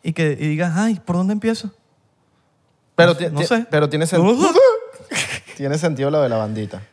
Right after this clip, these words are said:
Speaker 1: Sí, es, es súper loco.
Speaker 2: Debe conectarse con tu cuerpo
Speaker 1: Ujú.
Speaker 2: y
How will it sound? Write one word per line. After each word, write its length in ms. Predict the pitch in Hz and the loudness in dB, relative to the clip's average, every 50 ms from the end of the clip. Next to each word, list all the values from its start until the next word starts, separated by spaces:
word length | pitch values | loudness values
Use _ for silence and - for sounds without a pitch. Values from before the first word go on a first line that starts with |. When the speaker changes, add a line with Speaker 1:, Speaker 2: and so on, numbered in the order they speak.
| _ _ _ | _ _ _
Speaker 1:
Sí, 400 | - - - 139 147 175 226 233 | -12 -8 -4 -4 -2 -2 -2 -2
es, 80 | 175 147 139 151 - | -2 -2 -2 -4 -4
es 100 | 147 131 | -4 -4
súper 220 | - 143 160 147 127 | -4 -4 -6 -4 -4
loco. 160 | 135 170 190 | -4 -2 0
Speaker 2:
Debe 180 | 123 123 123 120 | 0 0 0 0
conectarse 480 | 156 139 120 107 - 113 107 - 143 | -2 -4 -4 -4 -4 -6 -6 -6 -6
con 240 | - 156 139 117 - | -6 -6 -6 -6 -8
tu 140 | - 120 110 | -10 -12 -8
cuerpo 300 | - 127 113 98 143 131 117 | -6 -4 -4 -4 -4 -6 -6
Speaker 1:
Ujú. 260 | 117 110 110 110 135 - | -4 -4 -4 -4 -4 -6
Speaker 2:
y 280 | 120 110 104 98 98 | -8 -10 -10 -10 -12